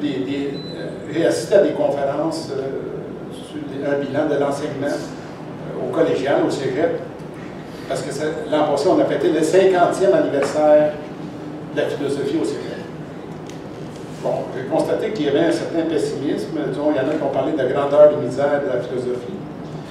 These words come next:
Euh, mais moi, je n'étais pas d'accord avec ça. Disons, je me suis dit, « Il faut que je fasse mon propre bilan. » C'est un peu une réponse à certains dans,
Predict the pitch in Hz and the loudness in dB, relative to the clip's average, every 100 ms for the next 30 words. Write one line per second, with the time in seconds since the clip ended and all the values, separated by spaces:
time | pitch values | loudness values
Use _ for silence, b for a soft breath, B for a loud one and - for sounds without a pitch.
0 | B B - - - 135 139 143 190 190 | B B -12 -12 -6 -4 -2 4 4 4
1 | - 165 151 156 160 196 - - 165 - | 4 8 10 10 10 8 4 2 2 2
2 | - 156 156 139 135 - - - - - | 0 -2 0 0 -4 -6 -6 -6 0 2
3 | 156 175 - 143 131 143 160 143 139 120 | 4 4 0 0 -2 0 0 0 -2 -2
4 | 143 - - - B B B - - 185 | -4 -6 -8 -12 B B B -10 2 6
5 | 190 175 - - - 151 160 139 - 135 | 8 8 6 6 6 6 6 2 -2 -2
6 | - 147 151 147 - | -2 0 0 -2 -6